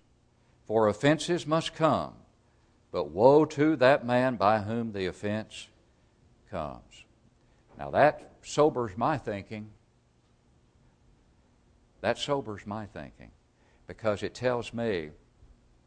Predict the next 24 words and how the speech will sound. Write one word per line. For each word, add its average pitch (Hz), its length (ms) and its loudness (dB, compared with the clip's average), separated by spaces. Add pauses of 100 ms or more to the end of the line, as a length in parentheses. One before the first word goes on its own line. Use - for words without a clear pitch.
(180)
that 82 180 -8
I 113 180 -4
have 110 300 -6
to 92 60 -16
make 95 220 -10 (600)
as 95 140 -12
sure 160 420 -8
as 139 120 -12
I 139 160 -10
can 85 340 -12 (1000)
that 90 140 -6
I'm 92 200 -2
not 82 260 -4
doing 123 440 -2
or 76 100 -14
saying 92 500 -6
anything 80 600 -8 (600)
that 92 200 -4
would 85 160 -12
become 120 420 -6
an 87 100 -10
occasion 117 640 -6
of 107 120 -16
stumbling 73 640 -10